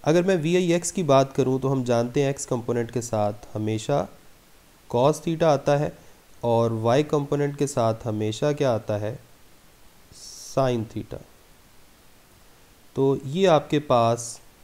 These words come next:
वीआई sin theta आ गया और ये आपके पास वीआई cos theta आ गया। सबसे पहले अगर मैं horizontal motion की बात करूं तो जैसे हमने case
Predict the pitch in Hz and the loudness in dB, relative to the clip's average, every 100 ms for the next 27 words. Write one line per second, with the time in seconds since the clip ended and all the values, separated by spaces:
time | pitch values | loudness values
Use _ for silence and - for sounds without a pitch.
0 | - - - 120 127 147 135 117 117 - | -20 -20 -14 -6 -4 -2 0 0 -2 -4
1 | - 117 117 139 170 160 170 151 147 156 | -6 -4 -4 -4 -6 0 4 4 2 -2
2 | 170 - - - - - 120 117 117 117 | -4 -14 -20 -20 -20 -6 -2 0 0 0
3 | 160 147 123 127 120 113 107 110 - - | 2 2 2 -2 0 2 2 0 -4 -10
4 | - - - 110 117 127 135 123 110 107 | -14 -20 -18 -10 -6 -4 -2 -2 -2 -2
5 | - - - - - - 123 120 123 - | -8 -18 -20 -20 -20 0 2 2 0 -6
6 | 110 - 117 - - 98 110 - - - | -8 -4 -4 -2 -4 -4 -6 -12 -16 -20
7 | - - - - - - - 277 269 220 | -20 -20 -20 -20 -20 -20 0 0 2 4
8 | 185 180 214 - - - - 127 139 139 | 6 4 2 -4 -16 -12 -2 0 2 2
9 | 135 135 139 - - - - 123 120 147 | 2 2 0 -8 -20 -6 -2 0 2 2
10 | 170 202 180 165 175 175 165 135 135 - | 2 2 2 0 0 -2 2 4 4 2
11 | 139 143 147 - - - - 139 135 151 | 0 0 -4 -18 -20 -16 -2 2 4 4
12 | 156 180 170 175 170 156 151 160 - | 4 2 2 0 0 2 2 2 -4